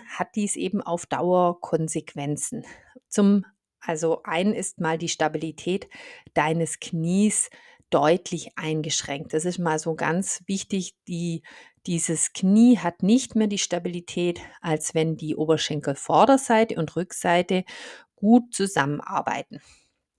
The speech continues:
Äh, ich möchte dir das gerne an einem Beispiel, äh, zeigen. Wenn du, äh, bergabwärts gehst oder auch, äh, wenn du schnell abstoppst,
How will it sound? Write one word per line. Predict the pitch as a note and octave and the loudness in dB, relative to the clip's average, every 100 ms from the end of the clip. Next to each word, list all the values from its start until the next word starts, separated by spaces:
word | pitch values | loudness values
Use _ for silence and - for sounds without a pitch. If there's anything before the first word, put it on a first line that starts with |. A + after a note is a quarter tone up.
| - - - - - _ _ _ _ _ _ | -10 -12 -20 -20 -20 _ _ _ _ _ _
Äh, | G3 F3 F3+ | 2 4 4
ich | F3+ | 2
möchte | A3 A#3+ A#3+ | 4 4 4
dir | F#3+ | 0
das | F3+ - | 0 0
gerne | D#3+ A#3 D4 | 4 6 6
an | A3 | 2
einem | G3 G3 | 2 2
Beispiel, | F#3 D3+ F3 - A3+ A#3+ B3+ - _ - | 6 6 6 2 4 6 6 4 _ -2
äh, | F#3 F#3 F3+ | 2 4 2
zeigen. | - D#3 E3 G#3+ A#3+ C4 B3+ - _ _ _ _ _ _ _ - _ | 2 4 6 8 8 8 6 -6 _ _ _ _ _ _ _ -20 _
Wenn | F#3 F#3 B3+ | 0 6 8
du, | C4+ C4 C4 C4 - _ _ _ _ _ _ - | 8 8 8 6 2 _ _ _ _ _ _ -4
äh, | F#3 F3 | 2 2
bergabwärts | E3+ D3 D#3 F3+ - F3+ - - D#3 D#3 - - | 6 6 8 4 0 -2 0 2 2 2 -2 -6
gehst | E3+ G3 C#4 D4 - - - | -2 4 4 2 -6 -14 -2
oder | G#3 G#3+ G#3 - F#3+ | 4 6 6 6 6
auch, | G#3+ A3+ - - - - - - - | 8 6 2 -14 -20 -20 -20 -20 -4
äh, | F#3 E3+ | 0 2
wenn | F3 F#3 | 2 2
du | F#3 | 0
schnell | - - E3+ F3+ F3+ | -2 0 2 2 0
abstoppst, | - G3 - - - A3+ A#3 - - | 2 2 2 0 6 4 4 -4 -4